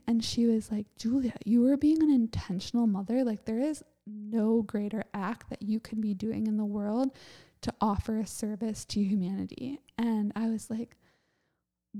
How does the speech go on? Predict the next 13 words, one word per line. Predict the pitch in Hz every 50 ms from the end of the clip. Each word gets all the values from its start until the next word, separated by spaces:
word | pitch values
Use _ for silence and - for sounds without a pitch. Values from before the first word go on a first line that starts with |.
| 202 196
"That | 190 220 202 196 202
is | 214 233 -
so | - - 214 226
true." | 233 - - 349 370 269 -
Like, | 214 208 214 208 202 208 - - - - - - _ _ _ 226 -
being | - 240 214 208 214 247
an | 285 311
intentional | 320 294 262 - - - 185 180 - - 226 240 247
mother, | 226 202 185 180 - 220 240 247
showing | - - - - - 226 202 208 214 247 277 277 262 -
up | - 208 220 240 311 311 - - - _ _
with | 233 226 214 220
intention | 220 214 202 - - - - - 190 - - 247 269 294 330 349 320